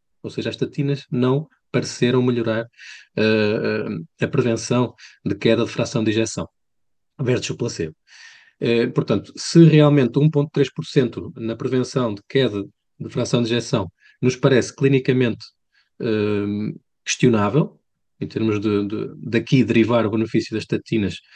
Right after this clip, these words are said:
em termos de estra-, de estratégia universal de prevenção de cardiotoxicidade, o facto de termos alguns estudos, eh, com resultados dissonantes também nos merece uma reflexão particular. Eu aqui começaria, se calhar, por dissecar um pouco isto, se não te importares.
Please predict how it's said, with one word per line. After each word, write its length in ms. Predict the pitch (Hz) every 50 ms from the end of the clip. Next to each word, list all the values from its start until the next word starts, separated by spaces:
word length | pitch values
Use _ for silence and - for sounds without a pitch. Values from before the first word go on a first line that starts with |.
| - - _ _ -
em 100 | - 104
termos 300 | 120 113 113 113 110 -
de 80 | -
estra-, 360 | - - - _ - - 123 120
de 120 | - -
estratégia 480 | - - 139 120 - 131 113 104 117 120
universal 580 | 123 120 110 107 - - - 131 127 120 107
de 80 | 104 -
prevenção 640 | - - 113 110 110 - - 123 113 101 87 - - _ _ _ _ _ -
de 100 | - 82
cardiotoxicidade, 1080 | - 123 113 107 107 98 - 110 98 - - 113 110 - 117 104 104 98 107 131 - - _ - - - - - - _
o 80 | - -
facto 320 | - 156 147 147 - 160
de 100 | - -
termos 440 | - 147 139 147 147 139 - - - -
alguns 420 | 131 120 127 127 156 147 147 -
estudos, 640 | - - _ - 156 139 131 107 98 85 - - _ _ _ - - _ _ _
eh, 240 | 113 110 110 110 107
com 220 | - - 131 120
resultados 800 | 110 113 110 120 117 113 - 123 113 101 90 82 85 - - - _ _ _ _ _ _ _
dissonantes 720 | - 110 123 127 - - 143 117 110 110 147 156 - - - _ _ _ _ _
também 280 | - 113 113 127 135
nos 160 | 135 131 123
merece 400 | 117 120 117 123 139 151 - -
uma 180 | - 131 123 123
reflexão 380 | 120 - - 120 113 - 135 131
particular. 500 | - 127 - - - - - - - - _ -
Eu 140 | - 131
aqui 140 | 131 - 160
começaria, 420 | 160 165 156 160 - 151 151 147 139
se 60 | -
calhar, 200 | - 147 147 143
por 160 | - 147 127
dissecar 440 | 120 135 131 - - _ 135 131 123
um 40 | 113
pouco 300 | 127 120 110 - 107 120
isto, 180 | 151 156 - -
se 160 | - - 147
não 100 | 120 117
te 100 | 113 -
importares. 440 | 107 - - - 113 131 156 160